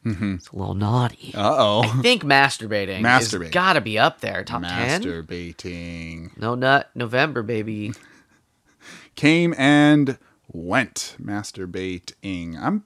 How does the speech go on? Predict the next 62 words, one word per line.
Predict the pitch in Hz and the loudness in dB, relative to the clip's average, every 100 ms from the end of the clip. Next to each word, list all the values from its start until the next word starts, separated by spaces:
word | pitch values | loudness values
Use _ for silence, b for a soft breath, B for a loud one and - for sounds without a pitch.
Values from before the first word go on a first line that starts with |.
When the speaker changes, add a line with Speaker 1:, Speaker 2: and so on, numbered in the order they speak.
| - | -4
Speaker 1:
I'm | 247 392 | -4 -4
probably | 415 415 403 285 | -6 0 2 2
not | 143 143 123 | 4 0 0
the | |
best | 104 110 107 - | 0 2 2 -2
at | - 113 - - - | -2 -2 -2 -14 -12
Speaker 2:
Do | 127 | -6
you | 143 | -2
not | 156 | 0
have | 147 147 | 2 4
the | 131 | 6
auto | 120 | 6
Speaker 1:
doing | 147 175 | 6 4
Speaker 2:
spell, | 170 139 139 | 2 2 2
boy? | 139 135 139 | 0 -2 -2
Speaker 1:
No, | 220 302 311 | 4 6 6
Speaker 2:
'Cause | 294 285 | 6 4
Speaker 1:
I | |
Speaker 2:
it's | 277 | 2
sort, | 285 294 | 4 6
Speaker 1:
do. | 240 196 185 156 160 - | 8 8 8 6 6 4
Speaker 2:
it's | 139 | 0
got | 165 165 151 - _ | 6 6 6 2 _
Speaker 1:
How | - 359 | -4 0
do | 415 | 2
you | |
Speaker 2:
what? | 403 | 2
Speaker 1:
spell | - 202 170 | 4 6 6
<laughs> | 165 | 6
masturbating? | 131 - - - - 120 - - | 4 0 -8 -8 -8 -8 -10 -10
Speaker 2:
M | 120 | -6
A | 135 143 | -2 0
S | 139 - | 0 -2
T | - 127 | -6 -4
U | 127 | 2
R | 123 123 | 2 2
B | 120 120 | 0 -2
A | 117 | -2
T | 117 113 | -2 -4
I | 107 104 | -4 -4
N | 104 98 | -6 -8
G. | 95 - 110 - - | -10 -12 -12 -16 -8
Speaker 1:
A | 107 101 | -8 -8
T | - 104 98 92 | -10 -10 -8 -8
I | 92 | -10
N | 92 90 | -10 -10
G. | 92 | -10
It | - 120 | -8 -2
doesn't | 127 113 90 | -2 -2 -4
like | 95 98 - - _ _ _ _ _ _ _ _ _ - | -4 -4 -8 -20 _ _ _ _ _ _ _ _ _ -2
that. | 120 101 92 - _ _ _ _ | 2 2 0 -4 _ _ _ _
That | 120 135 | 4 6
is | 131 | 6
how | 127 104 | 4 4
I | 92 | 2
spelled | - 95 76 | -4 -8 -8
it. | - - _ | -14 -20 _
It | 101 - | -12 0
says | 147 139 | 4 4
Speaker 2:
Okay. | 110 | 4
Speaker 1:
it's | - | -4
wrong. | 104 82 69 80 | -4 -4 -6 -10